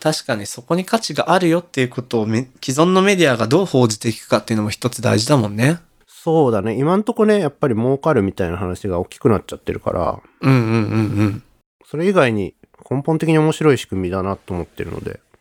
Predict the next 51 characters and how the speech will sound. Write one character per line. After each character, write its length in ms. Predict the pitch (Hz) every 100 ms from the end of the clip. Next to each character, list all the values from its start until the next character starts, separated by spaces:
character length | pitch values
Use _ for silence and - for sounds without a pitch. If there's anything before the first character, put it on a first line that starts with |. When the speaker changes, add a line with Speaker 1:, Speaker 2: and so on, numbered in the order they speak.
| _ _
Speaker 1:
や 140 | - 110
っ 80 | -
ぱ 100 | 104
ね、 320 | 101 101 101
メ 180 | 110 120
デ 100 | 117
ィ 200 | 110 101
ア 60 |
記 160 | - 214
事 120 | 190
に 120 | 143
し 180 | - 214
や 100 | 247
す 220 | - -
い 80 | 247
ん 80 | 220
だ 120 | 185
よ。 260 | 156 143 -
こ 160 | -
ん 140 | 196 208
な 160 | 208
も 160 | 190 196
の 140 | 202
が 200 | 180 156
何 400 | 139 139 170 185
億 240 | 190 190 190
円 140 | 185
で 100 | 180
取 220 | 175 170
引 240 | 202 - 165
さ 140 | -
れ 100 | 170
ち 140 | 170 196
ゃ 60 |
っ 140 | 185 -
た 140 | 190
や 140 | 185 190
つ 120 | 170
で 120 | 143
す 160 | - 139
よ 80 |
っ 100 | 143
て 140 | 143 117
い 60 |
う 40 | 110
と 120 | 92
ね。 280 | 107 175 - _ _
Speaker 2:
そ 300 | - 131 117
う 40 | 107
そ 460 | - 110 98
う。 60 | -